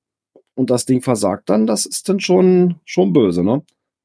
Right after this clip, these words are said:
Ja, oder eben auch andere Sicherungsgeräte, die, äh, die dich im Aufstieg sichern. Äh, ja, wenn die auf einmal klemmen oder sowas und sich nicht mehr lösen,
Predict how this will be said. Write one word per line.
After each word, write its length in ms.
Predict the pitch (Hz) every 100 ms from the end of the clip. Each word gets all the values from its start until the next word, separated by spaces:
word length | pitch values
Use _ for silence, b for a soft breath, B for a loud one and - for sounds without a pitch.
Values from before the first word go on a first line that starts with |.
| _ _ _ _ _ _ _ _ _
Ja, 60 | 107
oder 220 | 123 123
eben 160 | 117 107
auch 160 | 107
andere 260 | 92 120 139
Sicherungsgeräte, 720 | 120 110 110 107 - 104 101
die, 100 | 101
äh, 840 | 101 101 98 87 90 92 87 101 101
die 100 | 101
dich 160 | 98 104
im 120 | 107
Aufstieg 380 | - 127 131 107
sichern. 480 | 98 95 95 95
Äh, 800 | 87 71 95 95 92 87 _ -
ja, 240 | - 110 90
wenn 140 | 101
die 100 | 104
auf 160 | 113 78
einmal 220 | 113 110
klemmen 400 | - 143 147 147
oder 180 | 107 101
sowas 320 | 101 104 120
und 140 | 107
sich 160 | 107 110
nicht 160 | 156 151
mehr 100 | 104
lösen, 460 | 101 107 131 180